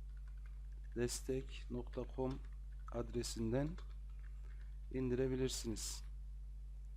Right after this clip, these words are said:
dedik. Save dediğimiz zaman modu gö-, e, notu görüyorsunuz arkadaşlar. Burada çıkıyor. Tekrar kapattım not defterini. G'ye basarak.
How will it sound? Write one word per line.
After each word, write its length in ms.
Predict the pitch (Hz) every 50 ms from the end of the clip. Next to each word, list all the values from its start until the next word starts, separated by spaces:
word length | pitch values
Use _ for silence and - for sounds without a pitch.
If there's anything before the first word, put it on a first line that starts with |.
| - - - - - -
dedik. 440 | 147 123 127 147 151 - - - - - - -
Save 360 | - - - 139 147 147 139
dediğimiz 360 | 143 135 139 143 151 151 135
zaman 300 | 127 120 131 147 165 180 - - - -
modu 220 | 127 135 139 147
gö-, 760 | 156 156 156 143 131 - - - - 127 131 127 127 123 127 123
e, 60 | 127
notu 220 | 143 147 - 180
görüyorsunuz 440 | 170 175 175 180 180 165 - 165 151
arkadaşlar. 680 | 156 143 143 147 147 143 - - - 190 196 - - -
Burada 240 | - 151 147 160 147
çıkıyor. 400 | - - - - 170 151 151 165 202 - - - - -
Tekrar 340 | - 160 - - 160 151 -
kapattım 460 | - 156 - 165 156 - - - 156
not 180 | 147 139 - -
defterini. 460 | 131 123 - - 127 123 131 143 165 196 - - - - - - - - - - - - - - - - - - - - -
G'ye 200 | 131 131 131 123
basarak. 360 | 127 120 - 135 143 160